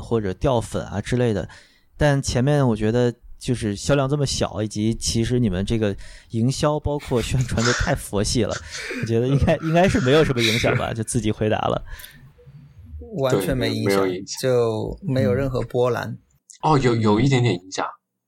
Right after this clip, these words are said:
Speaker 4: 就是那个Q Q群的人数会多了一点，
Speaker 1: 嗯。
Speaker 4: 因为我们是在那个群内巡回嘛。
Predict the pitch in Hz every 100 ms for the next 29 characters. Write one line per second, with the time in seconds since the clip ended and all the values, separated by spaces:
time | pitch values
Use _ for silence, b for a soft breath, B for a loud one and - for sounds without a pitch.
0 | _ _ - 139 139 135 120 120 98 -
1 | 151 151 143 123 139 101 113 120 113 95
2 | 120 143 107 92 - 85 107 113 98 92
3 | 87 92 - 98 92 87 - - 113 98
4 | 95 95 - - 113 95 - 98 120 -
5 | 98